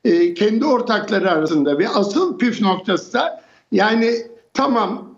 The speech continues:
üç yüz altmışı kim bulacak mecliste? Yani iktidar, muhalefet anlaşıp Erdoğan o koltuğu bırakıp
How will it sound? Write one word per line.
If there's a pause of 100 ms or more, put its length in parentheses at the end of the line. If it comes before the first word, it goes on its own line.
üç
yüz
altmışı
kim
bulacak
mecliste? (280)
Yani
iktidar,
muhalefet
anlaşıp (460)
Erdoğan
o
koltuğu
bırakıp